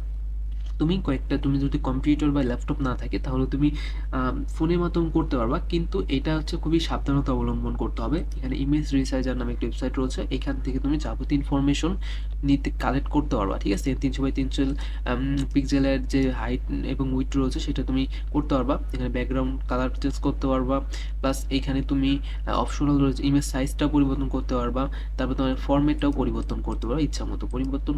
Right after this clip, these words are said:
করে এখানে, উম, রিসাইজ ইমেজে ক্লিক করলেই তোমার যে যাবতীয় ইমেজ রয়েছে, সেটা হয়ে যাবে, ওকে? So, এবং তুমি যদি এটা প্যারা মনে করো, তাহলে যে কোনো কম্পিউটার দোকানে গেলে তারা ইমেজ, তুমি যে ছবিটা তুমি তুলে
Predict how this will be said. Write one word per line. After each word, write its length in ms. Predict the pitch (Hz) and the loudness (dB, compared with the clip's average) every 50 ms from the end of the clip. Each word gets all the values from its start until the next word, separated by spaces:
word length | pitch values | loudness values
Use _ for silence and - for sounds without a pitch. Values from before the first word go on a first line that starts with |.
| 147 - | -2 -2
করে 180 | 160 202 233 | 0 0 0
এখানে, 220 | 120 - 196 196 208 | 0 -2 -2 -2 -2
উম, 800 | 202 - - - - - - - - - 127 123 117 120 - - - - - - - - - 135 | -4 -4 -4 -4 -4 -4 -6 -4 -4 -2 -2 -2 -2 -2 -4 -4 -4 -4 -4 -4 -4 -2 4 6
রিসাইজ 340 | 143 143 - 156 156 151 151 | 6 6 6 4 2 4 4
ইমেজে 260 | 147 151 151 147 151 | 4 4 4 2 0
ক্লিক 240 | - - 160 160 - - | 0 0 -2 -2 -2 -2
করলেই 220 | - - - 131 - | -2 0 2 2 2
তোমার 240 | - 156 143 131 127 - | 2 2 2 2 0 0
যে 100 | - 127 | -2 -2
যাবতীয় 360 | 120 117 117 120 - 127 123 | 0 0 0 -2 0 0 0
ইমেজ 180 | 123 131 123 - - | 0 -2 -2 -2 0
রয়েছে, 200 | 139 - - - | -2 0 0 -2
সেটা 240 | - - 135 117 117 | -2 -2 -2 -2 -2
হয়ে 220 | 113 113 113 107 98 | -2 -2 -2 -2 -2
যাবে, 240 | 98 101 - - - - - - - 156 | -4 -4 -4 -4 -4 -4 -4 -4 -2 -2
ওকে? 160 | 185 - 156 - - - - - - - - - - - - - | -2 -2 -2 -4 -4 -4 -4 -4 -4 -4 -4 -4 -4 -4 -4 0
So, 60 | - 165 - - - - | 0 0 0 0 -2 2
এবং 280 | 147 160 175 190 214 220 214 202 - - | 2 2 2 2 0 0 0 -2 -4 -2
তুমি 140 | - 156 151 | 0 0 2
যদি 220 | 156 156 151 156 | 2 2 2 2
এটা 140 | 151 156 151 151 - | 2 0 0 0 0
প্যারা 200 | 135 131 147 170 | 0 0 2 2
মনে 260 | 175 165 147 113 - | 2 2 0 0 0
করো, 240 | - - 104 113 - | -2 -2 -2 -2 -2
তাহলে 260 | - 147 135 127 135 | -2 -2 0 0 0
যে 120 | 131 135 127 | 0 0 0
কোনো 160 | 135 135 127 - | 0 0 -2 -2
কম্পিউটার 420 | - 139 143 - 147 147 156 156 147 | -2 -2 2 2 2 2 2 0 0
দোকানে 320 | 160 151 156 156 156 156 | 0 0 0 0 0 0
গেলে 260 | 151 160 160 - 110 | 0 0 0 0 -2
তারা 200 | 107 - 131 123 | -2 -2 -2 -2
ইমেজ, 340 | 120 123 120 123 123 - - - - | -2 -2 -2 -2 -2 -2 -4 -4 -2
তুমি 180 | - 127 127 123 123 | -2 -2 -2 -2 -2
যে 80 | 131 120 | -2 -2
ছবিটা 420 | - - - 135 127 131 - 135 127 127 - - | -2 -2 -2 -2 -2 -2 -2 -2 -4 -4 -4 -4
তুমি 200 | - 135 135 135 - - - - - - - | -2 -2 -2 -2 -2 -4 -4 -4 -4 -2 2
তুলে 240 | 101 104 175 127 | 4 4 4 4